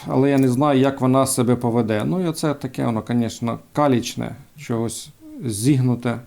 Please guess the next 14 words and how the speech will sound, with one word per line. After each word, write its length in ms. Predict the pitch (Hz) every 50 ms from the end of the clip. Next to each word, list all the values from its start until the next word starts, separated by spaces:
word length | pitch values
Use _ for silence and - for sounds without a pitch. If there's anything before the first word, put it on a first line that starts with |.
| - _ -
Ну, 160 | 156 180 175
це, 320 | - - 175 165 151 143 - -
скоріш 380 | - - - 156 147 143 131
за 120 | 110 131 139
все, 260 | 135 - - 180 180
все, 360 | - - - - 185 165 160 - - - - _ _ -
що 240 | - - - 147 143
не 160 | 143 139 143
витримує 500 | 147 139 139 - 151 143 127 120 120 120
воно 200 | 117 117 117 113
п'ятиста 480 | - 127 117 - 131 123 - - 123 110
градусів 540 | 123 143 151 139 117 113 - - 113 104 - - _ - - _ _ - - - - - - - - - - - - - - _ _ _ - - _ _ _ _ -
на 100 | - 123
нагрівачу. 760 | 123 123 120 117 117 123 120 117 117 113 - - 117 117 110